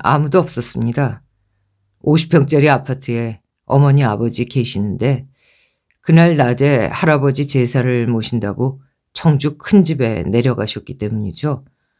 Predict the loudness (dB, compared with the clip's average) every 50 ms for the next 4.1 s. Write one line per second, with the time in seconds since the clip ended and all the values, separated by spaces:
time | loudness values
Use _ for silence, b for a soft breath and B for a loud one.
0 | _ _ _ _ _ _ _ _ _ _ _ _ _ _ 0 2 4 4 4 4
1 | 4 4 2 2 2 0 0 2 2 2 4 2 2 4 4 4 2 2 2 -2
2 | -2 -2 -2 -4 -4 -4 -4 -4 -6 -8 -8 -6 -2 0 0 2 2 0 0 0
3 | -2 0 0 0 0 0 -4 -6 _ -6 -6 -6 -6 -6 -6 -4 -6 -6 -8 -10
4 | -12 -14